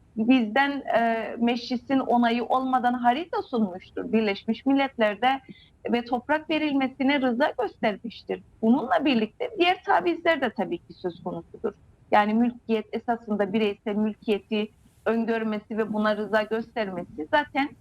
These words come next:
bir kaos olayıdır. Çünkü, e, kuzeyde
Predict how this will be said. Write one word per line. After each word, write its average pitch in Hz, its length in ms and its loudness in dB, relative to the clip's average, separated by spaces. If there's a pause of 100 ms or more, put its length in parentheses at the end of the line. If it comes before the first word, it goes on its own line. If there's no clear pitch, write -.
(200)
bir 339 180 -2
kaos 339 460 0
olayıdır. 175 500 -4
Çünkü, 254 440 0 (480)
e, 208 380 -2 (840)
kuzeyde 247 680 0